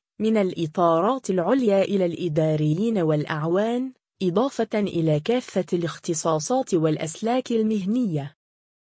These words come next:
وأكد أن الغاية من هذا المقترح تتمثل في توحيد الإطار القانوني المنظم لقطاع الصحة،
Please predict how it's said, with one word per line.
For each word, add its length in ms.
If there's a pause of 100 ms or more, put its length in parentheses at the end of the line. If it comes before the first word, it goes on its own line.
(140)
وأكد 520
أن 240
الغاية 680
من 280
هذا 340
المقترح 760
تتمثل 760
في 200
توحيد 560
الإطار 520
القانوني 920
المنظم 680
لقطاع 640
الصحة، 680